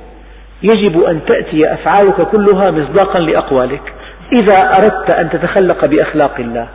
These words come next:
إذا أردت أن تكون في المستوى الكبير الراقي، يجب أن تأتي أفعالك كلها مصداقا لأقوالك. هذه واحدة.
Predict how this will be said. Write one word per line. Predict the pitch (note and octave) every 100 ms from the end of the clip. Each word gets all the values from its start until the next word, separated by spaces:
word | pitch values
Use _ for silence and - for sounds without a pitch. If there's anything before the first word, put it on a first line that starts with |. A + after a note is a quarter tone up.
| - - - - - - - - - A#3
إذا | G3 G3 F#3
أردت | G#3 -
أن | F3+ D3+
تكون | E3+ G#3 F3
في | D#3 D3
المستوى | F3+ F#3 G3 D#3+ C3+ -
الكبير | D3 - D3 D#3 - D3+ -
الراقي، | C3+ D#3 E3+ - C#3+ E3+ G3 - - - - -
يجب | A#3+ G#3+ -
أن | F#3 D#3+
تأتي | - - F#3 E3+
أفعالك | F3+ F3+ A3 G#3 G#3 A#3+
كلها | G#3+ A3 A3 A#3+ - - - -
مصداقا | D#3 - G#3 G#3 G#3
لأقوالك. | F#3 G#3+ - A#2+ G#2+ C3+ - - - G#3+
هذه | F3+ F#3+
واحدة. | C#3 G#2 G2+ F#2